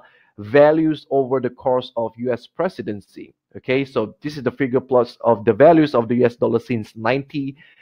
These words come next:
seventy-three to year end twenty sixteen. Again, two real trade weighted indices and major currency index against seven major currencies and a broad index against thirty currencies. So U S president, uh, presidencies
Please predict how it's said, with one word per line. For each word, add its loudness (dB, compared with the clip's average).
seventy-three 2
to -4
year 2
end 0
twenty -6
sixteen. -2
Again, 0
two -2
real 6
trade 2
weighted 2
indices -6
and -2
major 2
currency 0
index 0
against -4
seven -2
major -4
currencies -4
and -2
a -2
broad 0
index -4
against -4
thirty 2
currencies. -6
So -4
U 2
S 2
president, 0
uh, 4
presidencies -2